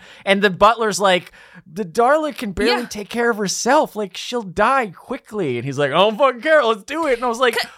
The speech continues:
Speaker 1: "Ah, what?
Speaker 2: Because,
Speaker 1: But we just
Speaker 2: again,
Speaker 1: did that whole thing." <laughs>
Speaker 2: the butler also is like, "She hasn't been human for four hundred years. And before that, as had, as discussed, she was a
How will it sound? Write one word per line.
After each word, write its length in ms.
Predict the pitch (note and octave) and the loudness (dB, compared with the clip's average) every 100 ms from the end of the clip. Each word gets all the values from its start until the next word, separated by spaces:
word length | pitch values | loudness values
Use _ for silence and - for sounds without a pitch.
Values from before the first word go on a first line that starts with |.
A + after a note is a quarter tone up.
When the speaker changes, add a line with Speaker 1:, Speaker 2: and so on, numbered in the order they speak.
| _ | _
Speaker 1:
"Ah, 680 | - A#4+ G#4 G#4 G4 F4+ - | -2 2 2 0 -2 -6 -8
what? 240 | G#4+ G4+ G#4+ | 0 2 2
Speaker 2:
Because, 320 | B4+ G#4+ A#4+ | -2 0 2
Speaker 1:
But 160 | G#4 | 2
we 80 | G4+ | 2
just 200 | D#4+ A#4 | 2 2
Speaker 2:
again, 140 | B4+ C5+ | 4 4
Speaker 1:
did 60 | |
that 140 | C#5+ B4+ | 4 4
whole 1080 | C5 C5+ C#5+ C#5+ D5 B4+ A#3 - F#4 - | 2 2 2 4 2 0 -4 0 0 0
thing." 180 | F4+ E4+ | -2 -4
<laughs> 20 | |
Speaker 2:
the 200 | F4+ A#4 A4+ | -6 -4 -2
butler 400 | G#4 G#4+ G#4+ A#4 | 0 -2 0 0
also 260 | E4+ A4 - G#4+ | 0 0 -2 -2
is 200 | G4+ E4+ | -2 -4
like, 520 | F4 F4 E4 B3+ - _ _ | -4 -2 -4 -10 -20 _ _
"She 420 | - - - F4+ F4 | -6 -4 -2 -2 -2
hasn't 400 | F#4+ F#4 E4+ C#4 | -4 -4 -6 -6
been 120 | C#4 | -6
human 420 | A#3+ D#4 D#4+ E4 | -4 -4 -4 -6
for 180 | - C4 | -4 -6
four 340 | - F4 E4+ | -4 -4 -4
hundred 400 | D#4+ F4 E4+ E4+ | -4 -6 -4 -6
years. 380 | B3+ F#4+ C#4 C4+ | -4 -2 0 -2
And 200 | - D4 | -6 -6
before 440 | E4 - D#4 F4+ | -8 -6 -4 -4
that, 300 | F4 F#4 E4+ - | -2 -2 -4 -4
as 260 | C4 D4+ | -4 -4
had, 220 | D4 D#4+ - | -4 -6 -4
as 240 | C4 D#4+ | -6 -4
discussed, 560 | B3 - F#4+ D#4+ C#4+ - - - - | -6 -6 -4 -4 -4 -10 -16 -20 -10
she 180 | - | -6
was 220 | F#4+ G4+ | -2 -2
a 100 | D#4 | -4